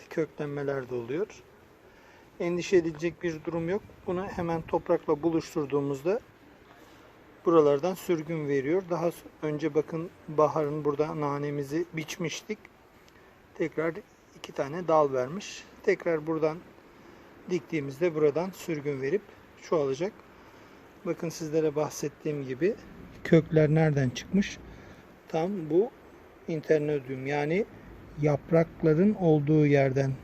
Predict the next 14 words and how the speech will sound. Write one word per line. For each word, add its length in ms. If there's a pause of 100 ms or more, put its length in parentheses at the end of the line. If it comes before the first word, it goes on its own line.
(140)
iki 300
boğum 300
arası 320
değil 180
de 80 (120)
tam 240
boğumlardan 680 (560)
sürgün 640
ve 80
kök 260 (100)
veriyor. 320 (760)
Burası 360
çok 280
önemli. 440